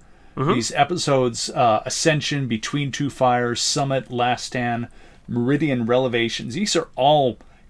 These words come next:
Speaker 2: key mythology episodes this season. I mean, they may not all be great episodes, but they're important episodes, at least in my
Speaker 1: Indeed.
Speaker 2: opinion. Yeah.
Speaker 1: Indeed. <clears throat>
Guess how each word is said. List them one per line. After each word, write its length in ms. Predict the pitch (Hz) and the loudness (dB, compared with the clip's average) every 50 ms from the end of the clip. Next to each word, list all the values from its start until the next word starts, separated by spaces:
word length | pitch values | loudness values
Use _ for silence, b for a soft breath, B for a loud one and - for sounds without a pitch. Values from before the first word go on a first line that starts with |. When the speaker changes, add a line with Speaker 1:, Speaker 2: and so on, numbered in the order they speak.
| b | b
Speaker 2:
key 300 | - - - - 202 196 | -8 -4 0 2 2 2
mythology 600 | 160 147 - - 143 127 123 123 123 110 - 104 | 2 0 2 4 4 4 4 4 2 0 0 -2
episodes 480 | 95 90 - 104 - - 113 104 - - | -2 -2 -2 -4 -4 -4 -4 -4 -6 -6
this 160 | 123 110 - | -6 -4 -2
season. 340 | - - 107 95 - - - - - - - - - - b b b b b b b b b b | -2 -2 -4 -6 -10 -12 -14 -16 -20 -20 -20 -20 -20 -20 b b b b b b b b b b
I 20 | |
mean, 140 | - 147 127 | 0 2 2
they 100 | 123 156 | 2 4
may 140 | 185 214 277 | 6 8 8
not 160 | 330 302 285 | 8 8 8
all 120 | 294 254 233 | 8 6 6
be 120 | 214 202 | 6 6
great 480 | 165 123 101 - 127 120 127 139 185 208 - | 4 2 0 0 2 2 2 2 2 2 4
episodes, 720 | 185 185 185 - 180 - 208 208 202 220 220 220 - - - - - - - - - - - - - - - - - - - | 4 6 6 6 4 4 6 6 4 4 2 -2 -4 -6 -8 -16 -20 -20 -20 -20 -20 -20 -20 -20 -20 -20 -20 -20 -12 -2 2
but 180 | 160 151 156 | 2 2 2
they're 240 | 139 131 120 110 - - | 2 0 0 0 -2 -4
important 760 | 117 104 107 - - - - - 160 175 180 - 107 107 110 - - | -8 -8 -8 -10 -14 -6 4 8 8 8 8 6 0 -10 -10 -6 -4
episodes, 760 | - - - - - - - - - - - - - - - - - - - - | -4 -4 -4 -4 -10 -10 -10 -10 -12 -14 -14 -14 -14 -14 -14 -18 -20 -20 -20 -6
at 60 | - 226 | -2 -2
least 160 | 220 - - | 0 2 2
in 100 | 180 143 | 4 4
my 180 | 127 120 117 | 6 4 4
Speaker 1:
Indeed. 220 | 113 107 101 110 - | 4 2 -2 -6 -10
Speaker 2:
opinion. 360 | - - - - - - - - | -12 -16 -8 -2 2 2 2 2
Yeah. 160 | - 139 107 | 2 0 2
Speaker 1:
Indeed. 360 | 139 127 117 117 113 107 101 - - - - - | 2 2 2 2 0 -2 -2 -6 -8 -10 -10 -8
<clears throat> 120 | - - | -6 -6